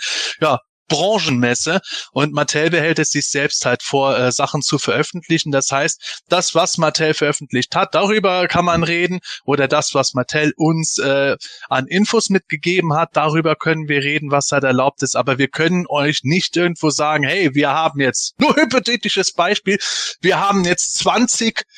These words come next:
verschiedene Figuren, Fahrzeuge, Bogen, alles da gesehen und zwar das, dies und das und das so, so und so aus. Das geht halt leider nicht, da müssen wir abwarten,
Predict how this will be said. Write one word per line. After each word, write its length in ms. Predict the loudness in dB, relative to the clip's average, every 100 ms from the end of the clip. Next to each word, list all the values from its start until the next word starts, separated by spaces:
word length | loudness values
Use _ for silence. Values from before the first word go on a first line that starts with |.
| -20 -2
verschiedene 580 | 0 2 2 2 2 2
Figuren, 640 | 0 0 2 2 0 -2
Fahrzeuge, 680 | -2 -2 -2 0 0 2 2
Bogen, 420 | 2 2 2 0
alles 340 | 2 2 2
da 140 | 0 0
gesehen 400 | 0 0 0 0
und 120 | 0
zwar 300 | 2 2 2
das, 320 | 0 0 -2
dies 260 | 2 2 2
und 160 | 0
das 220 | 0 0 0
und 140 | 2
das 180 | 0 2
so, 140 | 0
so 140 | 0 -2
und 140 | -2
so 100 | 0
aus. 440 | 0 -2 -6 -12 -6
Das 220 | -2 -2
geht 180 | 0 -2
halt 160 | 0 0
leider 260 | 2 2
nicht, 280 | 0 -2 0
da 40 | 0
müssen 280 | 0 -2
wir 140 | 0 0
abwarten, 500 | 0 0 0 0